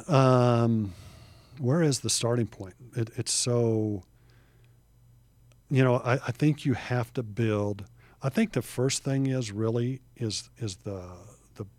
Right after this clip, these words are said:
board and the superintendent have to have good relations.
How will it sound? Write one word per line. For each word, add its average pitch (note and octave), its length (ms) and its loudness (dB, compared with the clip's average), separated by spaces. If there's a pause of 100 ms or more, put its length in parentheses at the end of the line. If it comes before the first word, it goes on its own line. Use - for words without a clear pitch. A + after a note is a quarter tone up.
board C#3 640 0 (720)
and A#2+ 180 2
the C3 60 2
superintendent A2+ 640 -4 (800)
have A#2 220 -2
to G#2+ 100 -8
have G2+ 140 -6
good G2+ 140 -8
relations. G2 640 -12